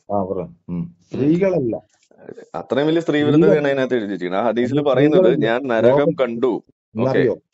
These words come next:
Speaker 2: ഞാൻ പറഞ്ഞുതരാം.
Speaker 1: സ്ത്രീകൾ
Speaker 2: കേക്കൂ, കേക്കൂ.
Speaker 1: പുരുഷനേക്കാളും
Speaker 2: നിങ്ങൾ
Speaker 1: ഉന്നതി
Speaker 2: കേക്കൂ.
Speaker 1: കൊടുത്തിട്ടുണ്ട് സ്ത്രീകൾക്ക്
Speaker 2: അത്
Speaker 1: ഇസ്ലാമിൽ.
Speaker 2: നമുക്ക് കാണാം.
Speaker 1: അത് ഞാൻ
Speaker 2: ഇത്
Speaker 1: കാണിച്ചു തരാം.
Speaker 2: കേക്കൂ, ഇത് കേക്കൂ.
Speaker 1: ആ. ആ.
Speaker 2: അപ്പോ മുഹമ്മദ് നബി പറയുന്നതാണ്, "അങ്ങ് ഞങ്ങൾ, ഞാൻ അവിടെ നരകം കണ്ടു. നരകത്തിൽ കൂടുതലും സ്ത്രീകളെയാണ് ഞാൻ കണ്ടത്"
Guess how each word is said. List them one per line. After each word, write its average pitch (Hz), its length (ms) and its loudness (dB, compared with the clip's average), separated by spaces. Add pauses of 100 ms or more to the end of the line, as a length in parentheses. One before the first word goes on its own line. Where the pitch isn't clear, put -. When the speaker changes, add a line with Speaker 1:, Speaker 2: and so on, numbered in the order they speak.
Speaker 2:
ഞാൻ 98 140 -4
പറഞ്ഞുതരാം. 151 380 2
Speaker 1:
സ്ത്രീകൾ 185 180 4
Speaker 2:
കേക്കൂ, 147 260 -2 (640)
കേക്കൂ. 123 200 0
Speaker 1:
പുരുഷനേക്കാളും 175 540 0
Speaker 2:
നിങ്ങൾ 147 540 -2
Speaker 1:
ഉന്നതി 117 160 4
Speaker 2:
കേക്കൂ. 113 60 4
Speaker 1:
കൊടുത്തിട്ടുണ്ട് 135 400 -2
സ്ത്രീകൾക്ക് 123 460 -2
Speaker 2:
അത് 78 100 -10 (300)
Speaker 1:
ഇസ്ലാമിൽ. 113 300 0
Speaker 2:
നമുക്ക് 131 200 -2
കാണാം. 127 360 -2 (200)
Speaker 1:
അത് 117 40 -4 (140)
ഞാൻ - 100 -10
Speaker 2:
ഇത് 127 180 0
Speaker 1:
കാണിച്ചു 127 220 0
തരാം. 143 80 4
Speaker 2:
കേക്കൂ, 143 220 -2 (160)
ഇത് 104 160 -8
കേക്കൂ. 135 420 -2
Speaker 1:
ആ. - 20 -12
ആ. - 40 -12 (480)
Speaker 2:
അപ്പോ 90 400 -2
മുഹമ്മദ് 92 260 -6
നബി 113 160 -2
പറയുന്നതാണ്, 127 600 -2 (200)
"അങ്ങ് 95 340 -6
ഞങ്ങൾ, 107 460 -2 (140)
ഞാൻ 101 400 -4
അവിടെ 107 260 0
നരകം 113 460 -2
കണ്ടു. 113 380 -2 (1400)
നരകത്തിൽ 117 600 -2
കൂടുതലും 139 600 0
സ്ത്രീകളെയാണ് 135 680 0
ഞാൻ 127 220 -2
കണ്ടത്" 101 440 -2